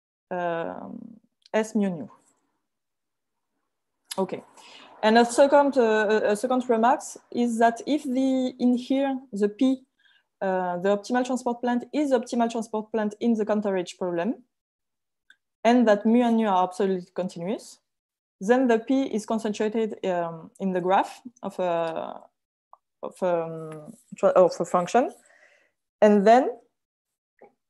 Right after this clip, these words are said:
uh, we will obtain that this S is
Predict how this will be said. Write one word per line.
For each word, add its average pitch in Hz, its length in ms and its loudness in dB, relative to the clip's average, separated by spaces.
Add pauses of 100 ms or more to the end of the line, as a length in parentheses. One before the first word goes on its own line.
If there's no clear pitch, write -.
(420)
uh, 190 200 2
we 220 220 6
will 214 100 6
obtain 247 480 0 (800)
that 190 360 0
this 233 540 -4 (200)
S - 420 2
is 202 180 -6